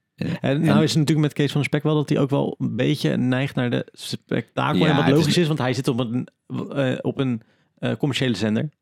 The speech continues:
Speaker 1: Nou, hij heeft ook zelf wel eens aangegeven, en ik zag laatst een interview van hem, eh,
Speaker 2: Mhm.
Speaker 1: eh, waarin hij vertelde dat hij, eh, eh, dat hij een verhalenverteller is.
Speaker 2: Oké.
Speaker 1: Toen hij nog met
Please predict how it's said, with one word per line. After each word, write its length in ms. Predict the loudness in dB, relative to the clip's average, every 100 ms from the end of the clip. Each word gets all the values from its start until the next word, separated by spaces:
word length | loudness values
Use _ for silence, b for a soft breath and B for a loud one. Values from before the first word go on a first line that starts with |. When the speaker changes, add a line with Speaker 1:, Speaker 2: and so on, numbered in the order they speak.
| _
Speaker 1:
Nou, 160 | -2 0
hij 80 | 2
heeft 160 | 2
ook 100 | 0
zelf 200 | 2 0
wel 100 | 0
eens 80 | 0
aangegeven, 460 | 0 0 0 0 0
en 100 | 0 0 -2
ik 80 | -2
zag 160 | -4
laatst 220 | -2 -2 -2
een 40 |
interview 340 | -2 -2 -2 -2
van 160 | 0
hem, 180 | 0 0
eh, 180 | -2 -2
Speaker 2:
Mhm. 280 | -2 0 -2 -4 b b _ -4
Speaker 1:
eh, 120 | 0
waarin 180 | 2 0
hij 80 |
vertelde 380 | -2 0 0 2
dat 160 | 0 0
hij, 240 | 0 2
eh, 160 | 0 0 -4 _ _ _ _ -18 -18 _ _ _ _
eh, 360 | -4 0 0 0
dat 140 | 0
hij 180 | 0 0
een 80 | 0
verhalenverteller 640 | 0 0 0 0 0 0
is. 280 | 0 -2 -8 -16 _ -4
Speaker 2:
Oké. 100 | 0
Speaker 1:
Toen 100 | 2
hij 100 | 2
nog 160 | 2
met 180 | -2 -4